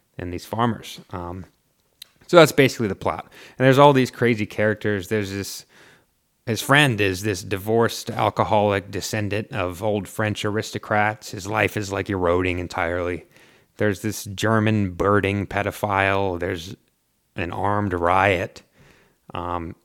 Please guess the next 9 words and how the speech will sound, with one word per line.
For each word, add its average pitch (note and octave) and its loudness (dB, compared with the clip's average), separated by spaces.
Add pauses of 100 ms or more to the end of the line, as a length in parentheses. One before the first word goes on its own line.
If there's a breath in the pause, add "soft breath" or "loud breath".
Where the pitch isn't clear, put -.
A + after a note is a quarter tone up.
(1300 soft breath)
so, A#2 0 (1160)
I A#2 -4
mean, C3+ 2
it's C3+ 0
a C3 -2
pretty G#3+ 8
intriguing B2 4
plot A#2 2
line F#2+ -2